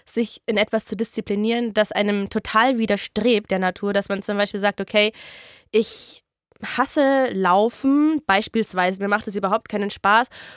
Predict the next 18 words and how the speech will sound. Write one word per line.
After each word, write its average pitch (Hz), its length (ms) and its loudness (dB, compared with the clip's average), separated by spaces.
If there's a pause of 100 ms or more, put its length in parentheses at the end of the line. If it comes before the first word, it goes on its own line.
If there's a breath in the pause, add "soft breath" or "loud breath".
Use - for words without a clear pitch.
und 202 160 -4
sich 208 120 -2
dann 214 140 2
das 240 140 -2
Ziel 240 140 -2
zu 226 100 -2
nehmen, 214 420 0
jeden 202 320 -2
Morgen 208 280 2
zehn 220 180 -4
Kilometer 196 480 0
zu - 80 -10
laufen. 175 260 0
Also 175 160 -4
dann 185 220 -2
ist - 120 -2
es 269 100 -4
natürlich 247 600 0